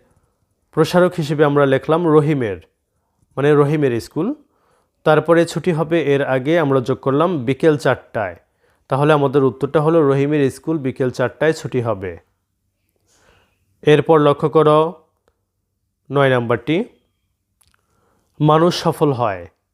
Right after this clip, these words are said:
এটাও দুটি যোগ করতে হবে, উদ্দেশ্যের প্রসারক এবং বিধেয়ের প্রসারক। তো আমরা যোগ করে দিলাম যে কঠোর পরিশ্রমী মানুষ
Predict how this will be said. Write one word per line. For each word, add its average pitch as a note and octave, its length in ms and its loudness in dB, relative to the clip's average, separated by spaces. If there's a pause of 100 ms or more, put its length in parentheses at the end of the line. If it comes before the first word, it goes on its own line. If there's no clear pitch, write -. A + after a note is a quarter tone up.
(280)
এটাও E3+ 240 2
দুটি D#3 300 -2
যোগ C3+ 180 0
করতে B2 260 -6
হবে, C3+ 200 -2
উদ্দেশ্যের B2+ 440 -4
প্রসারক D#3 400 -2
এবং B2+ 240 0
বিধেয়ের A#2+ 340 -2
প্রসারক। A#2+ 460 -4 (640)
তো - 60 0
আমরা C#3 280 2
যোগ D3 180 0
করে D3 180 2
দিলাম D#3 300 0
যে C#3+ 180 -2
কঠোর C#3+ 300 -2
পরিশ্রমী C#3 540 -2
মানুষ C3+ 360 -2